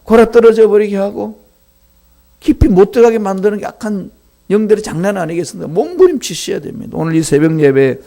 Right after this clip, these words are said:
부르짖으실 때에 하나님, 우리를 붙들어 주셔서 능히 이겨낼 수 있는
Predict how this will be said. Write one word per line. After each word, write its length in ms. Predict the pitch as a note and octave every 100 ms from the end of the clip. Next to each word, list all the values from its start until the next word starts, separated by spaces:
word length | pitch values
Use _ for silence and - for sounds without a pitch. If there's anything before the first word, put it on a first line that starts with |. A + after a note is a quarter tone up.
| _ _
부르짖으실 720 | C3+ D3+ C#3+ D3 C3+ A#2+ A#2
때에 380 | B2+ B2 F3+ C#3 - _ _ - -
하나님, 380 | D#3+ D#3+ D3+
우리를 220 | D3 D#3 -
붙들어 460 | - - E3 F3
주셔서 800 | D3 D#3 E3 - C#3+ F3+ E3+ - _ _ _ _ _ _ _ _ _
능히 440 | - G#3+ A3 A3 G#3+
이겨낼 400 | A3 G3+ G3+ G3
수 140 | G#3
있는 420 | F#3 E3 F3+ B2